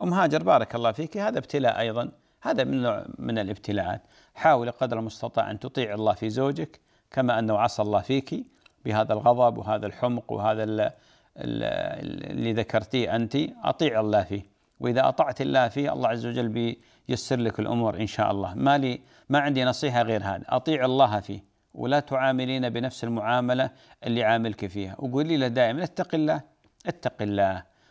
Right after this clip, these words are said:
ويعني حاولي قدر المستطاع أنك تبتعدين عن ال-، الأشياء أو التصرفات اللي تستفزه وتجعله يغضب ويتصرف بمثل هذه التصرفات.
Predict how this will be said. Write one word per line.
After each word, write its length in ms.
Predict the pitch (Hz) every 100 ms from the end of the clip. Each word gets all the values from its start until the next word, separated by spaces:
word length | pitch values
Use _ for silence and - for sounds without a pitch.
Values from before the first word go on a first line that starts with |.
| _
ويعني 1300 | 175 175 180 - - - - - - - - 139 160 156
حاولي 360 | - 175 131
قدر 300 | 131 139 123
المستطاع 540 | 117 - 120 - 131 110
أنك 200 | 117 107 _ _ _
تبتعدين 600 | 131 113 127 117 127 139
عن 200 | 117 113
ال-، 200 | 110 107 - _ _ -
الأشياء 560 | 127 - - - 131 113
أو 120 | 110
التصرفات 680 | - - 120 113 127 123 127
اللي 160 | 113
تستفزه 640 | 107 117 - 110 131 123 117
وتجعله 580 | 107 127 117 110 120 107 - _ -
يغضب 480 | 127 123 120 120 113
ويتصرف 840 | 113 117 - 127 - 135 127 117
بمثل 340 | 127 120 117
هذه 180 | 117 113
التصرفات. 720 | 104 - 117 107 98 98 -